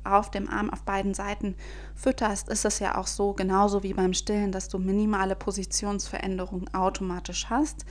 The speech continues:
weil wir die Kinder ja nie genau gleich in den Arm nehmen, sodass da eben kein konstanter Druck auf eine Stelle tatsächlich entsteht.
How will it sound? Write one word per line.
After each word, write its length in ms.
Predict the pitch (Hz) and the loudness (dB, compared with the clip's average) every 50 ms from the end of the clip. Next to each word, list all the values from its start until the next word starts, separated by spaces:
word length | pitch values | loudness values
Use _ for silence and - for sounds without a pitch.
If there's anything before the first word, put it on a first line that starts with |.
| - - - - - - - - - - | -12 -12 -12 -12 -14 -14 -14 -14 -12 -6
weil 320 | - - 185 190 208 220 208 | 2 4 6 8 6 6 4
wir 120 | 220 208 | 2 0
die 100 | 196 190 | 0 -2
Kinder 340 | 180 - 208 202 202 202 190 | -4 -2 0 0 2 2 2
ja 160 | 190 190 180 | 2 2 2
nie 460 | 180 180 185 190 202 202 202 196 180 - - - | 2 2 2 2 0 0 -2 -2 -6 -8 -6 -4
genau 320 | - 175 180 180 175 185 | -2 2 6 6 6 6
gleich 560 | 180 185 180 175 180 180 180 180 - - - - - - - - - - - - - - - - | 6 4 2 4 4 2 2 0 -4 -8 -10 -12 -12 -12 -12 -12 -12 -12 -12 -12 -12 -12 -12 -12
in 480 | - - 190 185 185 190 185 180 180 - - - - - - - - | -6 -4 -2 0 2 2 2 0 -2 -4 -10 -12 -12 -12 -12 -4 0
den 160 | 214 202 202 | 2 2 4
Arm 300 | - 180 190 202 208 196 | 6 8 8 8 8 6
nehmen, 280 | 190 180 180 175 175 175 | 4 2 0 0 0 0
sodass 460 | 185 180 180 180 175 180 - - - - - - | -2 -2 0 0 -2 -2 -4 -6 -10 -10 -4 -2
da 180 | 170 160 175 - - | -2 -2 -2 -4 -6
eben 200 | 180 175 180 175 | -6 -6 -6 -6
kein 300 | - - 185 180 185 180 | -4 -4 -2 -2 -2 -2
konstanter 560 | - - 180 - - - 180 185 190 - 190 | -2 -2 -2 -2 -2 -2 -2 -2 -2 -4 -6
Druck 300 | - - - 165 - - - | -4 -4 -4 -4 -4 -6 -8
auf 160 | 175 - - - - | -8 -8 -8 -10 -6
eine 380 | - 175 170 180 180 180 185 196 - - - - | -4 -2 0 0 0 0 -2 -4 -8 -12 -12 -12
Stelle 480 | - - - - - 185 180 170 175 170 | -10 -10 -8 -4 -2 -2 -2 -2 -4 -6
tatsächlich 720 | - - 165 - - 156 170 160 - 180 180 175 - - - | -8 -10 -10 -10 -10 -8 -8 -8 -8 -8 -8 -8 -10 -10 -8
entsteht. 680 | - 175 175 - - 151 - 160 147 147 147 - - | -6 -6 -4 -6 -6 -8 -8 -8 -10 -10 -10 -10 -12